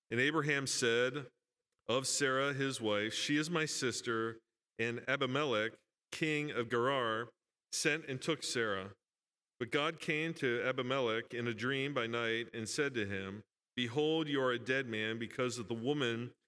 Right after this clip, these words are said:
whom you have taken, for she is a man's wife." Now Abimelech had not approached her. So he said, "Lord, will you kill an innocent people?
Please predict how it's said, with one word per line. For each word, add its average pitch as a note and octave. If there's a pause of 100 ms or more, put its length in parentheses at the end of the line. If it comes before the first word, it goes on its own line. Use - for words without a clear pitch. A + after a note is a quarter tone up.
(200)
whom C3
you C3
have A#2+
taken, A2+
for A#2
she D#3
is B2
a A#2+
man's A#2+
wife." G#2+ (760)
Now C3 (200)
Abimelech C3 (300)
had A#2+
not C3
approached B2
her. D2+ (840)
So C#3+
he E3+
said, C3
"Lord, B2+
will B2
you D3+
kill D3
an A2
innocent A#2+
people? B2+